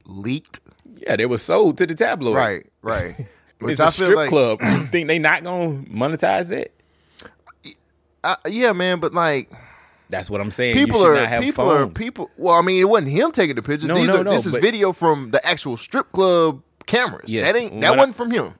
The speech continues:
Speaker 2: I, I get that. What I'm saying is the policy of that strip club is to allow people to have phones 'cause they trying to advertise and let people know, like, "This is what we doing in the strip club. You should be down here."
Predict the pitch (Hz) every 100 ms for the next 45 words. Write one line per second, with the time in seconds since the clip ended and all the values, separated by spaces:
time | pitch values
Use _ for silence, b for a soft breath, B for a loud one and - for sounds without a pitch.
0 | - 98 101 104 110 156 - 82 98 117
1 | 139 - 104 90 90 - 90 113 135 120
2 | - 107 - 98 101 - - 135 - 104
3 | 87 73 98 - 107 92 92 104 107 120
4 | 104 95 95 92 90 - 110 101 95 107
5 | 92 95 104 95 - 107 104 92 98 92
6 | 90 95 92 107 85 95 92 92 85 165
7 | 139 131 131 131 131 139 127 120 110 143
8 | 139 101 98 135 113 123 135 139 107 95